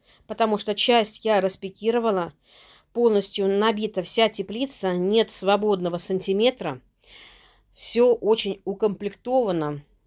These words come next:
Хризантемы стоят плотно к друг другу. Для того, чтобы распикировать, мне нужно освободить место, поэтому я начинаю, э,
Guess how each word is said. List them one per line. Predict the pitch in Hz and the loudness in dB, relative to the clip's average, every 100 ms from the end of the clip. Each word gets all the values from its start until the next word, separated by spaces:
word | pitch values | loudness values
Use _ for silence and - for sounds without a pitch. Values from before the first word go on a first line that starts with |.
| _ - 170 160 | _ -14 -10 -10
Хризантемы | 196 202 233 214 233 190 | -8 -2 0 2 0 0
стоят | - 202 208 - | -2 0 0 -2
плотно | 208 233 226 175 | 2 2 2 -4
к | 175 | -4
друг | 180 175 | -4 -2
другу. | 175 240 240 160 147 - _ - - - _ _ | 0 0 0 -4 -8 -14 _ -20 -20 -20 _ _
Для | 170 208 | -6 -2
того, | 220 226 233 180 | 0 2 2 0
чтобы | - 220 196 175 165 165 - 170 165 | -2 -2 0 2 0 -2 -10 -18 -12
распикировать, | 160 185 - 208 220 180 202 | -6 -4 -6 -6 -2 -2 0
мне | 202 | 0
нужно | 190 185 | 2 -2
освободить | 175 202 180 175 202 | -4 -2 -2 -4 -2
место, | 226 262 - | -2 -2 -4
поэтому | 175 170 170 160 156 _ _ _ _ - | -4 -4 -4 -6 -6 _ _ _ _ -10
я | 165 202 | 2 2
начинаю, | 185 - 208 196 165 151 151 147 | 2 -2 -2 0 0 -2 -6 -12
э, | 156 160 156 156 156 156 151 156 151 _ 175 180 | -20 -16 -12 -10 -10 -10 -14 -16 -20 _ -20 -20